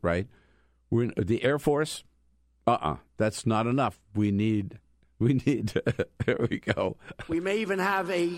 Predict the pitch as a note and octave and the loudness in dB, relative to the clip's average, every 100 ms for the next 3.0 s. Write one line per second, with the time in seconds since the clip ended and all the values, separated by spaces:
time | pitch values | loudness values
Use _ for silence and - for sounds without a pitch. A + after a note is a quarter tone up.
0 | F#3 - - - A3+ A#3+ - - D#3+ A#2+ | -10 -8 -8 -2 0 0 -4 -2 -2 -2
1 | G2+ - - - - - D#3 - - D3+ | -4 -6 -8 -10 -18 -20 -20 -18 -8 -2
2 | E3 F3 E3+ D#3+ E3 D3 C#3 B2 A#2 | 0 0 0 0 0 0 0 -2 -4